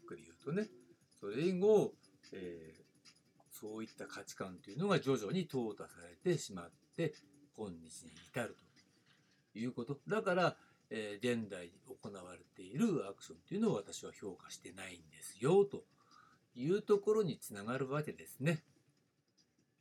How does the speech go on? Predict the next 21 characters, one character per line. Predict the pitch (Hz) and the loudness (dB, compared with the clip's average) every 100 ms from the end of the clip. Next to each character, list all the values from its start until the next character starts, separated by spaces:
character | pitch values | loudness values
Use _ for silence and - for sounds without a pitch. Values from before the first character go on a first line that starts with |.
| _ _ _ _ - | _ _ _ _ 4
と | 240 | 6
い | 247 | 6
う | |
こ | 233 226 | 6 2
と | 175 | 4
で、 | 127 135 | 4 6
ま | 160 127 98 | 8 8 4
あ、 | - _ _ _ _ _ _ _ _ _ | -4 _ _ _ _ _ _ _ _ _
こ | 170 156 | -2 2
こ | 180 | 4
ま | 170 | 4
で | 113 95 | 4 0
が | 117 131 - _ | 2 2 0 _
簡 | - 160 151 | 0 4 8
易 | 151 143 - | 8 6 0
ア | 113 | -6
ク | - | -4
シ | - | 0
ョ | 135 | 0
ン | 104 | 0
史 | - - | -4 -6